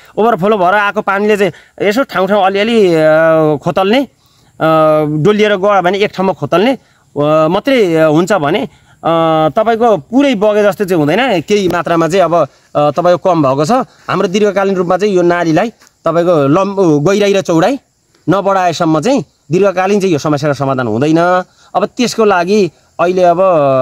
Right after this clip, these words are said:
हाम्रो नगर प्रमुखले पनि एउटा सूचना जारी गर्नुभएको छ, सामाजिक सञ्जालबाट भए पनि आधिकारिक रूपमा, होइन, नभए पनि औपचारिक रूपमा नभए पनि तपाईँको अब यो बाँकी रहेको भत्केको नालीहरू पनि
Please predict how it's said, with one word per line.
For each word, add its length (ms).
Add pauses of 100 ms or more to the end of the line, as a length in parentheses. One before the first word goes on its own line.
(260)
हाम्रो 440
नगर 260
प्रमुखले 420
पनि 240 (300)
एउटा 140
सूचना 320
जारी 220
गर्नुभएको 460
छ, 300 (180)
सामाजिक 360
सञ्जालबाट 460
भए 200
पनि 140
आधिकारिक 420
रूपमा, 320 (300)
होइन, 240 (340)
नभए 360
पनि 380
औपचारिक 520
रूपमा 360
नभए 380
पनि 240 (340)
तपाईँको 320
अब 180
यो 500
बाँकी 320
रहेको 280
भत्केको 420
नालीहरू 480
पनि 240